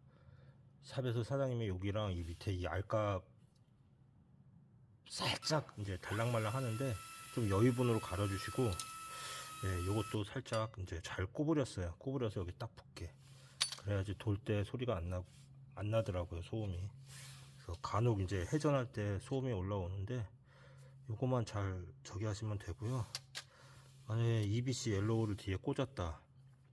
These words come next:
소음이 안 나면 괜찮은데 나면은 이 순정같이 여기 뒤에 이 살을 올려줘야 돼요. 요 살을. 근데 이비씨는 여기 뒤에 살이 없어요. 그래서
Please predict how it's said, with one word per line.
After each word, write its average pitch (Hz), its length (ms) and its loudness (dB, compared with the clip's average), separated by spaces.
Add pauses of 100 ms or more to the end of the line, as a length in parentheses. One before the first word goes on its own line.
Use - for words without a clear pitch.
(420)
소음이 160 360 6
안 104 160 4
나면 117 260 2
괜찮은데 98 680 -2 (560)
나면은 113 580 4 (1080)
이 92 80 0
순정같이 120 960 0
여기 92 200 -2
뒤에 95 300 0
이 87 220 -2
살을 123 500 -2 (180)
올려줘야 101 500 0
돼요. 95 320 -4 (220)
요 90 100 -6
살을. 113 340 -4 (840)
근데 98 180 -2
이비씨는 107 720 0 (1900)
여기 101 140 2
뒤에 101 200 0
살이 139 300 2
없어요. 85 440 -2 (160)
그래서 90 400 -2